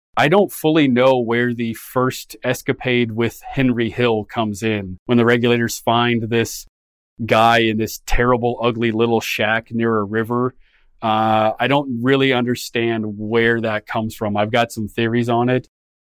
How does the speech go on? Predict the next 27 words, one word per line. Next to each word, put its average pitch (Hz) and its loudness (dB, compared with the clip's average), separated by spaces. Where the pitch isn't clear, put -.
but 113 2
there 120 4
was 120 2
no 123 4
prominent 120 0
person 131 0
named 113 0
Henry 110 0
Hill 113 2
who 113 -2
the 104 -2
Regulators 110 0
were 107 -6
trying 107 -4
to 104 -6
track 101 -4
down. 101 -4
So - 0
that 123 2
could 143 2
be 131 4
an 120 2
entire 120 0
invention 117 -2
of 107 -6
the 107 -4
filmmakers, 143 0